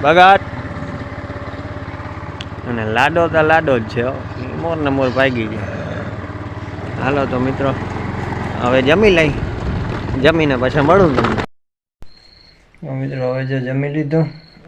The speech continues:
અને હવે આ વ્લોગને એન્ડ કરીએ. સવારે મળીએ નવા વ્લોગમાં.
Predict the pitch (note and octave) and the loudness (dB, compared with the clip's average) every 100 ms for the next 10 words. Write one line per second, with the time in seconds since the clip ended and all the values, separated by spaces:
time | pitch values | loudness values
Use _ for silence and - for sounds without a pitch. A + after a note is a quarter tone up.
0 | - A#2+ A#2+ A#2+ A#2 A#2 A#2 A#2+ A#2 A#2 | -12 -8 -6 -4 -4 -4 -4 -2 -2 -4
1 | A#2+ A#2+ A#2 A#2 B2 B2 B2+ C#3 C#3 C3+ | -8 -6 -6 -6 -6 -8 -6 -4 -4 -6
2 | - _ - - - A#2 A#2 A2+ A2 A2+ | -14 _ -20 -20 -12 -6 -4 -4 -6 -6
3 | A2+ A2 A2+ A2+ A#2 C3+ C#3 B2+ A2 | -6 -6 -6 -6 -4 -2 -2 -4 -8